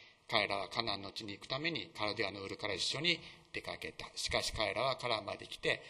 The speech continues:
そこに住み着いた。で、テラの一生は二百五年であった。テラはカ-、カランで死んだ。まあ、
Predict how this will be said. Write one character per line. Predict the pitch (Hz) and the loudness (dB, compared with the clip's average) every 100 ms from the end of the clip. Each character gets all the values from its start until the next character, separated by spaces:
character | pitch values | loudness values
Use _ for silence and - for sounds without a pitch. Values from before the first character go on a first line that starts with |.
| - | -16
そ | - - | -12 -10
こ | 101 | -8
に | 90 | -6
住 | - - - | -6 -6 -8
み | - | -10
着 | - - | -8 -8
い | - - | -10 -14
た。 | - - - - _ _ _ _ - | -12 -12 -14 -20 _ _ _ _ -12
で、 | - 131 | 0 4
テ | 131 | 8
ラ | 127 107 | 6 6
の | 107 | 0
一 | 101 | -2
生 | - 123 | 2 2
は | 147 156 - - - - - _ - | 6 4 4 -10 -18 -20 -20 _ -4
二 | 113 | -2
百 | 110 113 | 0 -2
五 | 104 | 0
年 | 104 | 0
で | 95 | 0
あ | 92 | -4
っ | - | -6
た。 | - - - _ - | -14 -18 -20 _ 0
テ | 117 | 2
ラ | 104 | 2
は | 87 | 0
カ-、 | - - - - - - | -6 -16 -18 -18 -20 -12
カ | - | -8
ラ | 87 | -8
ン | |
で | - | -12
死 | - | -18
ん | - | -18
だ。 | - - _ _ _ _ _ _ | -20 -20 _ _ _ _ _ _
ま | |
あ、 | 123 | -12